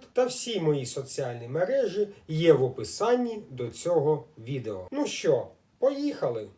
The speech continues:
У цьому відео я вам розповім взагалі, що таке строк позовної давності,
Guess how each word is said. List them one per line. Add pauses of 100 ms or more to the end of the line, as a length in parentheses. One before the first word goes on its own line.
(140)
У
цьому
відео
я
вам
розповім
взагалі,
що
таке
строк
позовної
давності,